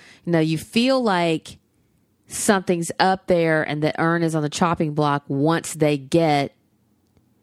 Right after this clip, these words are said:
to where they're going in Europe for the tour. And then Earn just forgets that he's got that gold-plated gun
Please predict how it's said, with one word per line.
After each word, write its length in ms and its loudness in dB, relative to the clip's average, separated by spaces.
to 120 2
where 160 2
they're 120 2
going 400 0
in 100 -2
Europe 240 0
for 100 -2
the 100 -8
tour. 600 0
And 220 -6
then 600 0
Earn 400 2
just 400 0
forgets 380 0
that 100 -2
he's 160 -2
got 220 0
that 200 -2
gold-plated 560 0
gun 640 -2